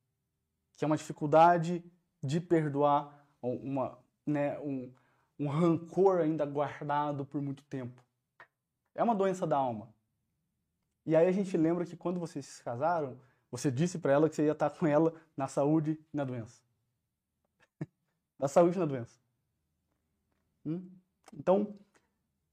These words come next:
ela é como que a sua paciente agora, né? Você é como um enfermeiro que você vai ter que cuidar dela também. Tá? Mas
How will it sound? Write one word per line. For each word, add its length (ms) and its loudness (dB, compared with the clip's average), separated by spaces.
ela 280 8
é 100 6
como 340 -4
que 360 -8
a 340 -12
sua 180 -2
paciente 580 -6
agora, 380 -6
né? 120 -10
Você 200 -8
é 20 -10
como 280 -2
um 80 2
enfermeiro 460 0
que 60 -12
você 60 -12
vai 180 -4
ter 100 -10
que 80 -16
cuidar 220 0
dela 220 -4
também. 260 -16
Tá? 80 -20
Mas 440 -8